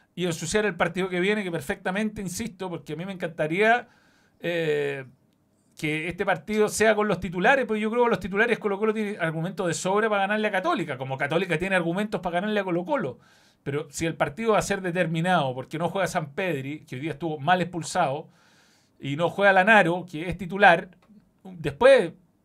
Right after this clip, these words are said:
yo tengo mi, mis reparos ahí con la, cómo está jugando la defensa católica y la velocidad de la defensa católica, sobre todo pensando en la velocidad de los delanteros de Colo-Colo.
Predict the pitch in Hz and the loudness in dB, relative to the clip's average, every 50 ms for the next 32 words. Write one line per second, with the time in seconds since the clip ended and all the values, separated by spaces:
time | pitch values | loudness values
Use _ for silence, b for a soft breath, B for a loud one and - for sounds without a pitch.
0 | _ _ _ _ _ _ _ - 147 220 254 214 220 208 208 190 180 180 165 156 | _ _ _ _ _ _ _ -12 -6 -4 -2 0 0 0 0 -2 -2 -2 -2 -2
1 | 143 135 139 - - 160 160 160 160 170 165 165 196 202 214 220 220 196 185 180 | -4 -6 -8 -8 -4 -2 -2 0 2 0 2 8 8 8 10 8 6 4 2 0
2 | 190 208 214 202 202 190 180 180 165 151 156 165 139 - 175 185 165 - - 180 | 0 -2 -6 -6 -6 -8 -8 -8 -8 -8 -8 -8 -8 -10 -6 -6 -6 -6 -6 -8
3 | - 175 170 180 185 190 175 165 147 139 - - 220 214 - 240 220 220 202 220 | -6 -4 -4 -4 -2 0 -2 -2 -2 -2 -4 -6 -6 -4 -6 -6 -4 -4 -4 -4
4 | 233 233 240 240 226 214 190 160 139 135 131 127 - - 180 262 302 302 233 170 | -4 -4 -4 -6 -8 -8 -6 -6 -6 -6 -6 -8 -8 -4 0 2 4 4 4 2
5 | 147 131 - 151 135 135 - 123 131 123 123 123 120 117 113 - 151 135 135 131 | 0 -4 -6 -10 -12 -12 -12 -12 -12 -12 -12 -12 -14 -14 -14 -10 -10 -8 -6 -4
6 | 208 226 233 196 165 196 208 202 202 190 180 170 151 151 143 139 139 135 - 156 | -4 -2 -4 -4 -6 -6 -8 -6 -6 -6 -6 -6 -6 -8 -8 -8 -10 -10 -8 -6
7 | 175 185 175 165 160 156 139 135 - 175 180 165 160 147 156 160 269 208 156 131 | -6 -4 -4 -4 -6 -8 -10 -10 -10 -10 -8 -6 -6 -6 -6 -4 -4 -4 -4 -6
8 | - | -10